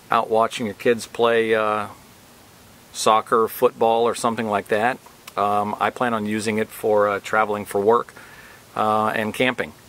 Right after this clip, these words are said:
So a lot of times when I'm out hiking around, you wanna be able to recharge. I've got an external, uh, power pack. Um, I'd probably recommend, uh,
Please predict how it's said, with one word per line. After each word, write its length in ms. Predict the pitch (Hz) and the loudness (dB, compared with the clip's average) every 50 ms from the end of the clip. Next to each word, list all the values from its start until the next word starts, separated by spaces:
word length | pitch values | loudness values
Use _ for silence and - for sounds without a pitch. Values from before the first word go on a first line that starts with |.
| - - - - - - - - - - | -20 -20 -20 -20 -20 -20 -20 -20 -20 -18
So 240 | - - - 95 | -10 -6 -4 -4
a 40 | 85 85 95 | -2 -2 0
lot 80 | 101 104 | 0 -2
of 80 | 92 | -2
times 380 | - - 107 107 104 101 92 - | -2 -2 0 0 -2 -4 -4 -4
when 100 | 110 101 | -4 -2
I'm 100 | 104 104 | 0 0
out 200 | 104 101 101 - | 0 0 0 0
hiking 360 | 101 107 110 104 - 117 104 | 0 0 0 0 -2 -4 -4
around, 440 | 101 101 107 110 113 117 117 110 107 110 - - - | -2 0 0 0 0 -2 -4 -6 -8 -14 -18 -14 -8
you 80 | - | -6
wanna 140 | 110 107 101 | -4 -4 -2
be 60 | 104 | -2
able 120 | 107 101 101 | -2 -2 -2
to 60 | 98 | -2
recharge. 640 | 95 107 101 - - - 113 107 104 104 101 - | -2 -4 -4 -2 0 2 2 2 2 0 0 -2
I've 120 | 101 98 101 | -6 -4 -2
got 120 | 110 104 | -2 -2
an 80 | 101 101 | -2 -2
external, 600 | 95 - - - 123 110 104 101 101 95 92 - - - - - - - - | -6 -6 -2 -2 0 0 2 2 0 0 -2 -4 -10 -20 -20 -20 -16 -8 -4
uh, 180 | 101 95 90 | -2 -2 -2
power 380 | 87 - - - 139 139 131 - | -4 0 2 4 4 4 4 2
pack. 360 | - - - - 170 - - - - - - - - - - - - - - | 0 -2 -6 -6 -6 -8 -10 -16 -20 -20 -20 -20 -20 -20 -20 -20 -18 -10 -6
Um, 460 | - - 90 92 92 92 92 90 90 - - - - - - | -4 -4 -4 -4 -4 -6 -8 -10 -12 -14 -20 -20 -20 -20 -20
I'd 100 | - - | -4 0
probably 200 | 117 113 113 107 | 2 2 4 4
recommend, 600 | 104 104 101 - 110 104 104 107 104 104 101 98 | 2 2 0 -2 -4 -4 -4 -2 -4 -2 -2 -2
uh, 200 | 101 95 95 95 | -2 -2 -4 -6